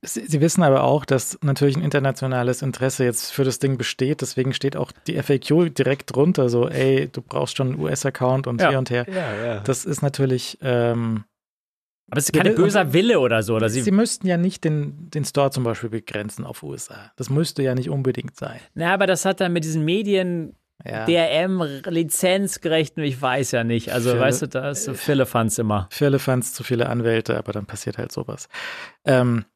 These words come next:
Speaker 1: ja, keine Ahnung, ob ich in den U-S-Account, den ich da hab, überhaupt noch reinkommen würde, weil lange nicht benutzt und, aber da ist,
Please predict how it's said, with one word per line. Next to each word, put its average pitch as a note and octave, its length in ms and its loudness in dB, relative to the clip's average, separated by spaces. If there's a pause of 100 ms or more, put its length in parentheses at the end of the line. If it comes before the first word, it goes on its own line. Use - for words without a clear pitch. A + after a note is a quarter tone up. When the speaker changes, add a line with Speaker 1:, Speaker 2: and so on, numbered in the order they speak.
(380)
Speaker 1:
ja, A#2 160 0 (140)
keine B2 220 4
Ahnung, A#2 260 0
ob C3 100 -2
ich B2 160 -2
in C3+ 80 2
den A#2+ 140 0
U-S-Account, A#2+ 640 -2
den B2 100 2
ich A#2+ 120 -2
da A#2+ 140 2
hab, A#2+ 140 2
überhaupt A#2 280 0
noch A#2+ 160 0
reinkommen C#3 540 -2
würde, C3+ 280 0
weil A#2 380 0 (180)
lange A#2+ 260 0
nicht A#2 220 -4
benutzt A#2 400 -4
und, A2 180 -8
aber - 160 -6
da A2+ 80 -4
ist, - 320 -12